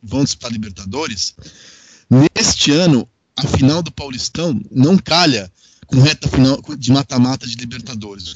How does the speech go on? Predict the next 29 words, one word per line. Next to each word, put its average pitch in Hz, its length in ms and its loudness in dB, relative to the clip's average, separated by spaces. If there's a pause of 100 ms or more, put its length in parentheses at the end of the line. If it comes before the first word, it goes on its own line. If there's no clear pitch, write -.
Normalmente 160 300 2
acontecia, - 480 -4
os - 40 -4
times 120 160 -6
de 123 60 -6
Libertadores 120 1080 -10
abriam 139 340 0
mão 135 260 6
ali 120 120 -2
da 113 100 -8
reta 117 260 -8
final, 107 640 -4
ali 107 560 -6
poupava 113 460 -10
jogador 107 480 -4
na 110 80 6
reta 107 340 -6 (360)
final. 123 280 2 (680)
Esse 190 340 -2
ano, 175 240 2 (300)
provavelmente 156 480 0
Palmeiras 156 320 0
e - 20 -6
Santos - 380 -6
não 185 160 0
precisarão 170 420 -6
fazer 170 240 -8
isso, 143 260 -6
né? 208 120 -4